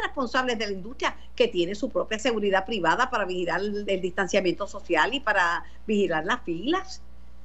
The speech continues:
Además que el consumidor, por otro lado, no se va a acabar la comida del resto del mundo. Es que aquí, con una tragedia, la gente piensa que esa es la razón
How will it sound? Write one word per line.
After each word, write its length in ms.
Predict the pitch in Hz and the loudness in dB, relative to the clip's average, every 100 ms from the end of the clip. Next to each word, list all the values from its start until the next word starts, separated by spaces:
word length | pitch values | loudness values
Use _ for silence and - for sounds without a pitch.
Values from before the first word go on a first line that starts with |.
| - - - | -10 -6 0
Además 320 | 202 196 220 | 2 2 0
que 120 | 381 | 0
el 100 | 339 | 2
consumidor, 600 | 269 - 214 180 220 294 | 2 0 -2 0 0 0
por 100 | 240 | -2
otro 180 | 233 233 | -4 2
lado, 360 | 202 294 196 - | 4 4 0 -2
no 220 | 190 220 | -4 -2
se 120 | 330 | 0
va 80 | 311 | 0
a 20 | |
acabar 480 | 311 311 285 320 339 | 2 4 4 2 -2
la 120 | 294 | -4
comida 320 | 269 262 311 | -4 -4 -2
del 100 | 294 | -2
resto 280 | 254 262 302 | -4 -6 -2
del 140 | 294 | 0
mundo. 460 | 240 220 285 415 370 - - - - - - - | 0 -2 0 -2 -4 -10 -12 -12 -12 -12 -10 -4
Es 180 | 202 - | 0 4
que 60 | |
aquí, 500 | 254 - 349 302 311 | 4 6 4 4 0
con 360 | - 180 160 175 | -2 -2 -2 -2
una 420 | 202 208 202 208 208 | 4 6 6 4 0
tragedia, 480 | 254 330 392 302 233 | -6 -4 0 0 0
la 60 | |
gente 260 | 180 180 214 | -4 -6 -6
piensa 320 | 214 294 - | -6 -4 -4
que 80 | 208 | -4
esa 140 | 220 | -2
es 140 | 226 208 | 0 4
la 160 | 190 185 | 6 4
razón 480 | 165 - 202 294 | 0 2 2 4